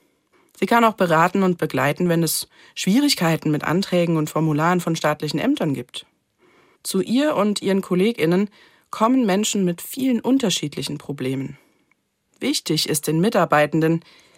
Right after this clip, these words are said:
jeder Mensch hat in jeder Lebenslage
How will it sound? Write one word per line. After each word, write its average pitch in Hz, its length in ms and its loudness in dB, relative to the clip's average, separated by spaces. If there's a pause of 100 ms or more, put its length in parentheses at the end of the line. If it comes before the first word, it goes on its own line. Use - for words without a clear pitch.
(300)
jeder 285 460 2
Mensch 170 360 4
hat - 220 0
in 175 200 0
jeder 240 340 2
Lebenslage 180 880 2